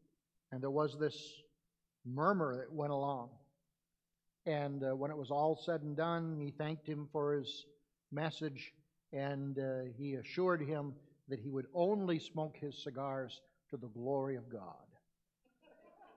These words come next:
The other thing that Spurgeon was criticized for,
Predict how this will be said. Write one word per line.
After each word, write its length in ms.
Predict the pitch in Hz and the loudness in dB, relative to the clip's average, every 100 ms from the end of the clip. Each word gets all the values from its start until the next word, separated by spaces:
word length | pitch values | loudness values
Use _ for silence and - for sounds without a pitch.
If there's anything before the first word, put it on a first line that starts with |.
| 1077 _ - - - - - _ _ _ _ _ _ _ _ _ _ _ _ _ _ _ _ _ _ _ _ _ | _ _ -20 -20 -20 -20 -20 _ _ _ _ _ _ _ _ _ _ _ _ _ _ _ _ _ _ _ _ _
The 120 | 151 | 6
other 200 | 185 247 | 8 8
thing 240 | - 190 180 | 4 4 4
that 140 | 160 | 0
Spurgeon 500 | - 170 165 143 151 | 0 2 2 2 0
was 160 | 143 139 | 0 0
criticized 720 | 170 156 135 156 139 127 - | -2 -2 0 0 0 -2 -4
for, 320 | 147 135 135 | -4 -4 -4